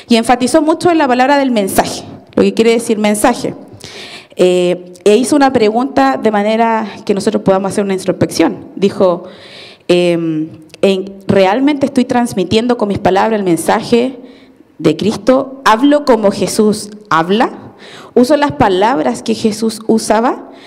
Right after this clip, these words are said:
Y mencionaba también en la, en la prédica del domingo que cuando confrontaron a Pedro, cuando ya se llevaron a Cristo, ¿cierto?, para juicio y todo, Pedro lo negó.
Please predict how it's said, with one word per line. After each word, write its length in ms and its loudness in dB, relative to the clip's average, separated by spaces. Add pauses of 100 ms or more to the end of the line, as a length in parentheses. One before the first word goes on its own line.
(380)
Y 120 2
mencionaba 580 0
también 380 0
en 160 -2
la, 180 0
en 120 -2
la 120 0
prédica 280 0
del 120 0
domingo 480 0
que 140 -2
cuando 260 -2
confrontaron 580 0
a 120 -2
Pedro, 560 2
cuando 240 0
ya 160 2
se 120 0
llevaron 380 0
a 80 -2
Cristo, 300 -2
¿cierto?, 460 0 (360)
para 220 0
juicio 340 -2
y 60 -2
todo, 400 -2 (240)
Pedro 240 4
lo 100 0
negó. 480 -2